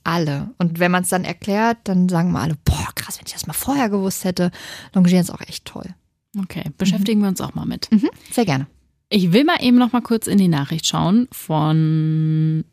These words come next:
Speaker 2: der lieben Anni, ob wir irgendwas vergessen haben. Sie hat geschrieben, Voraussetzungen zum Mantrailing haben wir, glaub ich, abgehandelt.
Speaker 1: Mhm.
Speaker 2: Richtiger Aufbau haben wir uns, glaub ich, auch mit beschäftigt.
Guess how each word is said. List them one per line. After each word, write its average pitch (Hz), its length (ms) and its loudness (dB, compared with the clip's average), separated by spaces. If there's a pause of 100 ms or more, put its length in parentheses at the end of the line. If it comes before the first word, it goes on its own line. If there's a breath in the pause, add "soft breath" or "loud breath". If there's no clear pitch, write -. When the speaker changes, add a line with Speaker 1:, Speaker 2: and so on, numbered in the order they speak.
Speaker 2:
der 143 560 0 (160)
lieben 156 540 2
Anni, 156 560 2 (180)
ob 226 200 0
wir 226 180 2
irgendwas 262 580 4
vergessen 147 420 -2
haben. 233 320 4 (220)
Sie 196 180 4
hat 254 120 -2
geschrieben, 233 580 4
Voraussetzungen 185 1040 -2
zum 277 140 4
Mantrailing 262 500 2
haben 175 120 2
wir, 170 80 2
glaub 143 180 -2
ich, 151 140 -6
abgehandelt. 214 720 0
Speaker 1:
Mhm. 180 180 0 (220)
Speaker 2:
Richtiger 175 640 0
Aufbau 208 520 0
haben 180 80 2
wir 170 80 2
uns, 165 160 -2
glaub 160 160 -2
ich, - 200 -6
auch - 260 -4 (120)
mit 170 380 2
beschäftigt. 196 800 -4